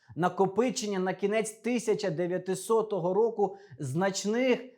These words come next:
нерозподілених запасів чавуну викликало різке зниження цін. Накопичення запасів, котрі досягали семи відсотків всього річного продукту, створює нові ускладнення і викликає скорочення виробництва.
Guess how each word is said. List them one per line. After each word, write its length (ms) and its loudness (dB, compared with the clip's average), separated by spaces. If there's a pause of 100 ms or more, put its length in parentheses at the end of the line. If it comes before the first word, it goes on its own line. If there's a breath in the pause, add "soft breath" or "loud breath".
нерозподілених 1200 2
запасів 640 2
чавуну 680 0 (320 soft breath)
викликало 640 2
різке 420 2
зниження 540 -2
цін. 520 -2 (280 soft breath)
Накопичення 760 0
запасів, 680 2
котрі 380 2
досягали 640 2
семи 400 0
відсотків 560 -2
всього 400 2
річного 600 0
продукту, 680 0 (320 loud breath)
створює 640 4
нові 320 4
ускладнення 960 2 (300 loud breath)
і 120 2
викликає 680 6
скорочення 680 4
виробництва. 760 -2